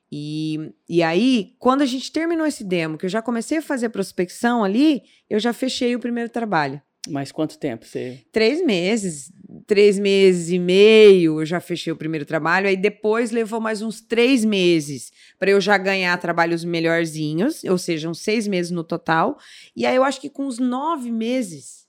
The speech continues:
Speaker 1: eu já tava com alguns clientes me dando um retorno legal.
Speaker 2: Uhum.
Speaker 1: Eu, eu digo sempre que com nove meses eu já tava, tipo, pagando aluguel, tendo uma rendinha legal.
Speaker 2: Uhum.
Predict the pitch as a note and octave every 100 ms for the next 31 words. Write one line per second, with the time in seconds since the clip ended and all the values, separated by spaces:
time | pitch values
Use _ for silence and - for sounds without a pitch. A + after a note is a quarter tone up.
0 | _ F3 F3+ F3+ F3+ F3+ F3+ F3 F3 F#3
1 | - F#3+ F3 F3 F#3 - - - _ _
2 | _ _ - E3+ E3 F3 F3+ F3+ F3 E3+
3 | F3 E3+ E3+ E3+ E3+ E3+ C#3+ A#2 - _
4 | - D#3+ D3+ D3 D#3+ - _ _ _ _
5 | _ A#3 C4+ B3+ C#4 E4 A3+ F3+ A3+ F#3+
6 | F#3 E3+ D#3 D3 D#3+ F3+ F#3+ G3+ G#3+ A3+
7 | A3 G3+ G3 G#3+ G#3+ G#3+ G#3 G#3 G3+ F#3+
8 | F3+ F3 D#3+ D#3+ D3+ C#3+ C3+ F#3 F#3+ F#3
9 | F3 E3+ E3 E3 _ _ _ _ _ -
10 | - E3 F#3+ F#3+ F#3+ F#3 F3+ F#3 D3+ F#3
11 | F#3 E3 D3 - E3+ E3+ F#3+ D#3 C3+ -
12 | - F3 D#3 E3+